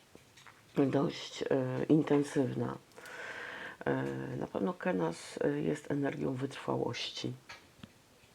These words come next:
Mm. Em, też przynosi nam, y,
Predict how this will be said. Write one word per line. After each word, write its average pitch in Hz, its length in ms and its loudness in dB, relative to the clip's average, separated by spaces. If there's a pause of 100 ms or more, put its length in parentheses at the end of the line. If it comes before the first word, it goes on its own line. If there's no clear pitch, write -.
(880)
Mm. 131 440 -4 (1700)
Em, 127 920 -4 (440)
też 180 260 -2
przynosi 160 720 -6
nam, 151 580 -6 (2000)
y, 139 40 -6